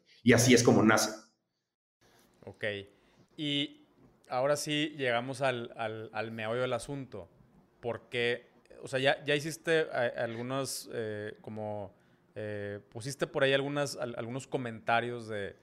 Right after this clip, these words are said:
Speaker 2: de, a ver, n-, hay, hay empresas que no están listas, eh, ¿cómo le hacemos para que sí, no? Y, y, y me quiero imaginar, o sea, me quiero imaginar algunos de esos factores, pero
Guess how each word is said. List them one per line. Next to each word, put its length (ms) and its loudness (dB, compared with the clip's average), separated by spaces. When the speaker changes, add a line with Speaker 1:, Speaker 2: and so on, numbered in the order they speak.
Speaker 2:
de, 460 -8
a 100 -2
ver, 400 2
n-, 200 -12
hay, 420 0
hay 140 0
empresas 480 -2
que 80 -10
no 80 -6
están 300 -4
listas, 680 -8
eh, 480 -6
¿cómo 200 0
le 80 4
hacemos 300 -6
para 200 -2
que 120 -10
sí, 180 -8
no? 240 -6
Y, 40 -6
y, 400 -12
y 60 -12
me 200 -6
quiero 200 0
imaginar, 760 -2
o 40 -20
sea, 120 -14
me 140 -12
quiero 180 -6
imaginar 300 -6
algunos 440 -8
de 120 -10
esos 180 -12
factores, 640 -4
pero 500 2